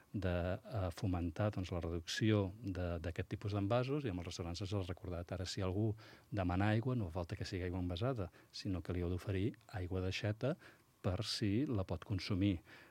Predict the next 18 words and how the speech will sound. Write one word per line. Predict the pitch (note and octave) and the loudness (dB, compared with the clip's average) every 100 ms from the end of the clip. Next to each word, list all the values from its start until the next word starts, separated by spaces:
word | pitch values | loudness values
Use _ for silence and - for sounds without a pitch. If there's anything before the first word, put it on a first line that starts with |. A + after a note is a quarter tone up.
| _ | _
Eh, | - G2 F2 E2+ F2 F2 F#2 F#2+ | -4 0 2 2 0 -2 -4 -6
també | F2+ F2 F#2+ G2 - - _ - | -2 0 0 -2 -4 -14 _ -6
ja | A2 F#2 | -2 0
s'aprofita | - F#2 G2+ - G#2+ - A#2+ | -2 -2 -2 0 0 4 4
i | A#2 | 4
es | F#2+ | 2
fa | G2 | 0
recordatori | F#2 - F2+ F#2+ F#2 | -2 0 0 2 2
d'altres | F2 F2 F#2 | 0 0 0
campanyes, | G#2 F#2 G2 G2 A2+ A2 - - | 0 0 0 2 0 -4 -10 -4
com | F#2+ G2 B2+ - - - | 0 0 -2 -8 -20 -8
de, | B2 F#2+ F2+ G#2 | -2 0 0 -2
per | G#2 F#2+ | -2 -2
no | F2+ F2 F2 F2+ F2+ F2+ F2+ G2 F2 F#2+ | 0 0 0 0 0 2 0 -2 -4 -4
malgastar, | F2+ F2 F2 - A2+ | -2 -2 -2 2 4
malversar | G2 F2 F2 - G#2+ | 4 2 0 2 4
el | G2 | 2
que | F2 | 0